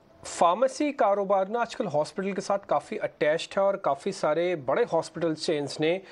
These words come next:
इसको एक सेपरेट बिजनेस के तौर पर एस्टैब्लिश भी किया और काफ़ी अच्छा रि-, आ, रिटर्न भी दे रहा है, काफ़ी अच्छा बिजनेस जमता भी है। सर, मैं एक बार आपसे भी पता करना चाहता हूँ, typically pharmaceutic-, pharma-, फार्मेसी बिजनेस को लेकर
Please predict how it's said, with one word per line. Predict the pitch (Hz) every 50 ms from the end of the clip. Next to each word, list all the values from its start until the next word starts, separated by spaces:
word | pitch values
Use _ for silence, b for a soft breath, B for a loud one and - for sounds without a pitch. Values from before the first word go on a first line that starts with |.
| B B B B B 196
इसको | 180 - - - 247
एक | 254 254
सेपरेट | - - - - 175 165 - - 233 233 185 139 123
बिजनेस | 147 143 139 165 180 185 185 -
के | - 190
तौर | 170 - 143 135 135 131
पर | - - 170 190 214 202 220 180
एस्टैब्लिश | 147 - - - - 165 143 143 170 165 - -
भी | 165 143
किया | - - 143 135
और | - - 294 302
काफ़ी | - - 240 233 - 285
अच्छा | 262 262 - - 254 233
रि-, | 202 196 185 170
आ, | 160 156 156
रिटर्न | 151 151 156 175 175 160 151
भी | 143 147
दे | 139 135 131 127
रहा | 123 120
है, | 113 110 B B B B B B B
काफ़ी | - - 180 - 220
अच्छा | 208 - 202
बिजनेस | 165 151 151 151 180 180 160
जमता | 143 139 131 131 127 139
भी | 127 139 127
है। | 127 127 117 - B B B B B B B B
सर, | - - 233 254 254
मैं | 254 262
एक | 254 240 214
बार | 240 240 214
आपसे | 160 151 - - - 240
भी | 247 247
पता | 208 214 196 202
करना | 190 - 190 175 180 170
चाहता | - 170 143 143 160 180
हूँ, | 220 240 196 - - - - - - -
typically | 233 214 - 302 - 285 277 277 285 277
pharmaceutic-, | - - - 190 190 208 220 208 - 220 185 175 202 -
pharma-, | - 208 196 196 208 208 196 170 151 143
फार्मेसी | - - 180 180 196 202 196 - 214
बिजनेस | 180 185 170 151 160 170 165
को | - - 151
लेकर | 143 135 135 - 165 190